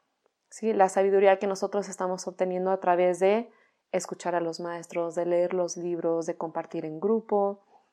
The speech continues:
de hacer preguntas, ¿no? Ese tipo de sabiduría. Y es el tipo de sabiduría de segundo grado, que es esta, la de la investigación y la de la, el estudio, la que nos va a ayudar a la sabiduría de primer grado.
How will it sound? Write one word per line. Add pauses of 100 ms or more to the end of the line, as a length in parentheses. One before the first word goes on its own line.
de
hacer
preguntas, (260)
¿no? (680)
Ese
tipo
de
sabiduría. (400)
Y
es
el
tipo
de
sabiduría
de
segundo
grado, (200)
que
es
esta,
la
de
la
investigación
y
la
de
la,
el
estudio, (800)
la
que
nos
va
a
ayudar
a
la
sabiduría
de
primer
grado.